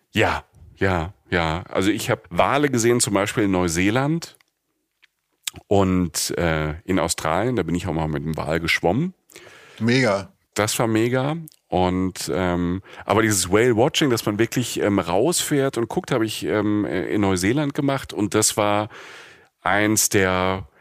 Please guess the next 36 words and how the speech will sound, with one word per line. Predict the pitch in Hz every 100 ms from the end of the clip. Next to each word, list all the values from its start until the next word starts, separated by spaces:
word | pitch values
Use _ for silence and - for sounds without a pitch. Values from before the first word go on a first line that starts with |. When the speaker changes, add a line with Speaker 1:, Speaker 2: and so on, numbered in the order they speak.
| - -
Speaker 1:
ja, | 80 82 95
was | 92
soll | - 101
ich |
sagen, | - 85 113 110
ohne | - 95
jetzt | 101 95 -
irgendwie | 87 95 101 98 98 101 95
zu | -
große | 117 104 113 113 107
Wörter | 92 113 135 120
zu | 90 95
benutzen, | 95 98 - 107
aber | 92
das | 95 -
war |
eins | 76 101
der | -
beeindruckendsten | 90 - 107 127 135 110 110 113 - - 101
Erlebnisse, | 87 90 120 - 113 - 101 101 92
halt | 95 92 - - - - -
diese | - 104 120
riesigen, | 117 139 147 156 139 135 127
majestätischen | 117 110 110 - 131 131 135 123 - 104
Tiere | - 147 143 -
zu | 107
sehen. | 98 104 110 110 110 - - - -
Ich | -
hatte | 104 -
Glück | - 147 175 -
damals, | 120 117 113 113 -
das | 117 -
waren | 110 110
auch | 71 98 -
ein | 87
paar, | - - 120 147 175